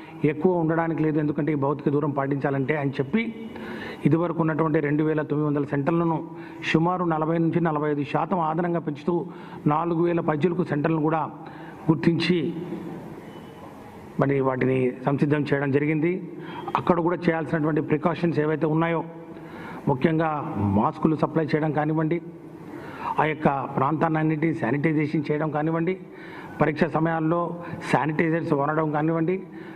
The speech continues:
ప్రశ్నపత్రాలు మరి తాకడం వంటివి జరుగుతున్న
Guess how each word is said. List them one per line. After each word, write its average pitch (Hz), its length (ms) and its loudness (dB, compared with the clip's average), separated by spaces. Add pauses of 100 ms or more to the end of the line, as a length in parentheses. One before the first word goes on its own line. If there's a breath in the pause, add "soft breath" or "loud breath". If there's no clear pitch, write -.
(240 loud breath)
ప్రశ్నపత్రాలు 165 800 2 (320)
మరి 139 120 2 (100)
తాకడం 160 340 2 (180)
వంటివి 147 320 2 (100)
జరుగుతున్న 160 300 2